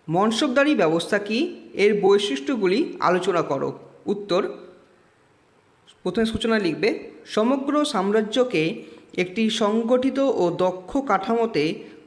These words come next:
পরিচালনার জন্য মুঘল সম্রাট আকবর কর্তৃক প্রতিষ্ঠিত একটি গুরুত্বপূর্ণ প্রশাসনিক এবং সামরিক ব্যবস্থা ছিল মনসবদারি ব্যবস্থা। মনসব শব্দটি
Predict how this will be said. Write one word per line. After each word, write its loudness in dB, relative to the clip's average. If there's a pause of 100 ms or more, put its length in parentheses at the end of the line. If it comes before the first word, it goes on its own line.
(180)
পরিচালনার 2
জন্য -2
মুঘল 0
সম্রাট 2
আকবর 0 (340)
কর্তৃক -4
প্রতিষ্ঠিত -2
একটি -2 (440)
গুরুত্বপূর্ণ 0
প্রশাসনিক -2
এবং 0
সামরিক 0
ব্যবস্থা 0
ছিল 2 (400)
মনসবদারি 0
ব্যবস্থা। 0 (640)
মনসব 2
শব্দটি 0